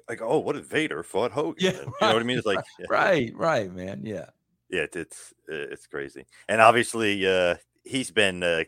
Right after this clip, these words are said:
Speaker 1: crazy lately, tweeting all this <laughs>
Speaker 2: Bro,
Speaker 1: random
Speaker 2: he's losing
Speaker 1: stuff.
Speaker 2: his mind. That, that, that, that guy needs to get in the back seat, bro. Like, literally, he needs to, he needs to freaking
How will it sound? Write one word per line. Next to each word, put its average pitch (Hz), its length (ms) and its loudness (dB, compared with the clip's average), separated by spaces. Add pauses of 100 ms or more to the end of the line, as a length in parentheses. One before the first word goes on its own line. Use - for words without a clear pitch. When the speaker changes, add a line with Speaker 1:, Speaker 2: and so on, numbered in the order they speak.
Speaker 1:
crazy 143 420 4
lately, 107 400 2
tweeting 123 600 -2
all 117 160 6
this 120 160 0 (200)
<laughs> - 240 0
Speaker 2:
Bro, 143 120 8
Speaker 1:
random - 20 4
Speaker 2:
he's 160 220 2
losing 135 400 2
Speaker 1:
stuff. - 20 -2
Speaker 2:
his 98 180 -4
mind. 107 200 0
That, 135 180 2
that, 143 260 2
that, 147 240 2
that 147 220 2
guy 139 180 2
needs 117 320 -4
to 98 60 -8
get 107 200 -2
in 95 60 -10
the 92 80 -8
back 98 260 -4
seat, 95 360 -10 (160)
bro. 98 260 -2
Like, 101 260 -2
literally, 104 560 -2
he 113 220 -4
needs 120 520 -4
to, 95 460 -2 (340)
he 156 300 0
needs 139 440 -2
to 98 160 -2
freaking 113 680 -4